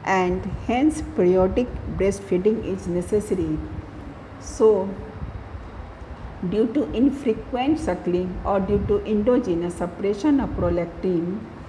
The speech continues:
by some drugs as ergot preparation, pyridoxine, diure-, uh, diure-, diuretics, or sometime it is due to retained, uh, placental beads.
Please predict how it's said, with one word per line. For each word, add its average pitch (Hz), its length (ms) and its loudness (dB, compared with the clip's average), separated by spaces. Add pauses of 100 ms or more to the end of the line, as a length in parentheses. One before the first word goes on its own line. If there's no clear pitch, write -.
(880)
by 185 180 0
some 247 500 2
drugs 170 420 -2 (560)
as 175 380 0 (160)
ergot 180 420 2
preparation, 175 680 -2
pyridoxine, 175 720 0
diure-, 175 420 0 (220)
uh, 170 220 -4 (100)
diure-, 185 420 0 (340)
diuretics, 185 880 2 (480)
or 175 380 2 (220)
sometime 202 760 0
it 185 140 -2
is 185 160 2
due 175 200 2
to 208 140 2
retained, 190 420 0 (640)
uh, 175 60 -6
placental 175 640 2
beads. 214 480 4